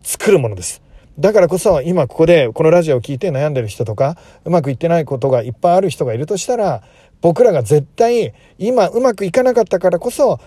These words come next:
こんなに成長できたんだっていう未来を作ってやろうよ。えっと、誰に何て言われても、誰がどう評価したって関係あるかって。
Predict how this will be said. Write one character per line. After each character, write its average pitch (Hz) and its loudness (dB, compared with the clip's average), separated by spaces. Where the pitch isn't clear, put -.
こ 175 -2
ん 185 -2
な 185 2
に 185 -2
成 185 0
長 180 2
で 190 4
き 196 -4
た 185 0
ん 151 -4
だ 123 2
っ 107 -4
て - -10
い 120 -4
う - -4
未 165 2
来 120 -2
を 95 -10
作 - -2
っ - 2
て 196 0
や 135 6
ろ 117 -2
う - -4
よ。 92 -10
え 156 0
っ 156 0
と、 156 4
誰 214 4
に 160 0
何 190 2
て 160 -2
言 135 0
わ 123 0
れ 127 -2
て 156 -4
も、 117 -6
誰 170 4
が 135 0
ど 254 6
う 208 2
評 208 4
価 180 2
し - -8
た 127 -4
っ - -6
て - -10
関 311 -10
係 349 -4
あ 320 2
る 233 0
か 110 -4
っ 98 -10
て。 - -12